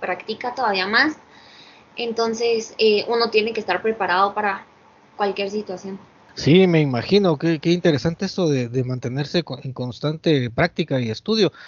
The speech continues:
Speaker 2: Mm, no tengo el conocimiento, como te repito, pero debe ser todo un arte eso de, de,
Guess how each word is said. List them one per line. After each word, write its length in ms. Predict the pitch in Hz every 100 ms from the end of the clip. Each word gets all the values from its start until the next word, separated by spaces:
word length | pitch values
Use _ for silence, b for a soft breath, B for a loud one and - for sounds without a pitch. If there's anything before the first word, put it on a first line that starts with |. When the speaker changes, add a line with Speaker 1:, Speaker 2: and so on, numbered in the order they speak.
| B B _ -
Speaker 2:
Mm, 380 | 131 131 131 120 113 -
no 180 | 143 151
tengo 480 | - 151 139 139 110
el 40 |
conocimiento, 600 | - 120 113 120 131 147
como 200 | 135 117
te 100 | 117
repito, 380 | 110 117 143 156 B B B
pero 120 | 120
debe 260 | 120 143 156
ser 220 | - 156 - _ -
todo 240 | 175 165
un 160 | 156 151
arte 340 | 180 - 151
eso 260 | 151 170 139
de, 300 | 120 110 120
de, 240 | 110 120